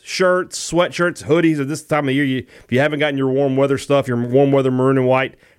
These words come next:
now's the time to start doing that. Of course, the holiday season coming up. Put those things in under the tree that you want to see your family in. And when you use our podcast promo code Thunder online, or if you just mention the Thunder and Lightning podcast when you shop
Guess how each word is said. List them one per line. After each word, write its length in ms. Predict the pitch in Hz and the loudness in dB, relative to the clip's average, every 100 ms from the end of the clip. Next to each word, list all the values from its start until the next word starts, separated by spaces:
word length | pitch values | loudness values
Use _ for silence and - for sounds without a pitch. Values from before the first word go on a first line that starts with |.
| - | -4
now's 240 | 117 120 | -2 -2
the 80 | 113 | -4
time 180 | 127 120 | -6 -6
to 60 | |
start 160 | 104 101 | -6 -4
doing 140 | 117 | -2
that. 160 | 123 120 | -2 -2
Of 40 | |
course, 200 | 143 139 | 0 0
the 100 | 120 | 0
holiday 320 | 110 131 131 | 0 0 0
season 280 | 120 131 113 | -2 -4 -4
coming 260 | 120 117 113 | -4 -2 0
up. 240 | 117 - - _ _ _ | -2 -4 -14 _ _ _
Put 180 | 165 175 | 0 2
those 200 | 156 147 | 0 0
things 440 | 156 156 147 - - | 0 0 0 -4 -8
in 220 | 131 139 139 | -2 -2 0
under 220 | 147 147 | 0 2
the 100 | 123 | 0
tree 280 | - 151 143 | 0 0 2
that 200 | 123 147 | 0 2
you 80 | |
want 260 | 139 135 - | 2 2 0
to 60 | 107 | -6
see 460 | - 156 139 117 - _ | -4 0 0 -2 -8 _
your 180 | 117 135 | -2 0
family 600 | - 139 135 123 113 123 | 0 -2 0 0 0 0
in. 200 | 92 76 _ _ _ _ _ _ | -2 -8 _ _ _ _ _ _
And 120 | 104 117 | -4 0
when 100 | 120 | 2
you 120 | 117 | 2
use 200 | 135 127 | 2 4
our 180 | 127 123 | 2 2
podcast 640 | - 139 139 143 135 - - | 0 -2 -2 -4 -4 -8 -12
promo 320 | - 160 156 | -4 0 0
code 260 | 147 147 135 | 0 0 -2
Thunder 420 | - 170 202 196 | 0 0 0 0
online, 420 | 151 135 139 190 208 | 0 0 0 0 0
or 60 | |
if 100 | 120 | 0
you 60 | 123 | 0
just 200 | 147 - | -2 0
mention 380 | 156 180 139 120 - | -2 -2 -4 -6 -12
the 140 | - - | -20 -4
Thunder 220 | 139 143 | 0 0
and 80 | 127 | 0
Lightning 260 | 127 107 | 0 -4
podcast 500 | 104 127 123 131 117 | -6 -4 -2 -2 -2
when 120 | 110 101 | -4 -4
you 80 | |
shop 400 | 92 147 135 - | -2 -2 -2 -6